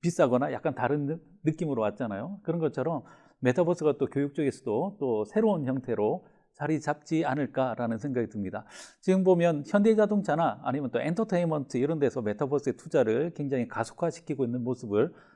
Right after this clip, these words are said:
볼 수가 있는데요. 그 가격, 그 메타버스의 어떤 기술의, 어, 앞으로 미래는, 어, 저도 도균님처럼 올해 안에 뭔가 그럴싸한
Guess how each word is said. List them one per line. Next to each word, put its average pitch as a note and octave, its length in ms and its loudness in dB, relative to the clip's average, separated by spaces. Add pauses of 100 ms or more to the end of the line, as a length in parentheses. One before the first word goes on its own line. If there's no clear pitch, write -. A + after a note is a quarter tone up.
(160)
볼 D#3+ 120 4
수가 D#3 180 2
있는데요. C3 500 2 (460)
그 D3 500 6
가격, E3+ 580 2
그 C#3 80 2
메타버스의 E3+ 720 4
어떤 C3 260 2
기술의, D3 560 2 (320)
어, A2+ 280 0
앞으로 C#3+ 320 -2
미래는, E3 540 0 (540)
어, A2+ 220 2
저도 B2+ 240 -2
도균님처럼 D#3+ 880 0 (220)
올해 G3+ 240 8
안에 F3 200 6
뭔가 D3+ 640 4 (340)
그럴싸한 D#3+ 540 4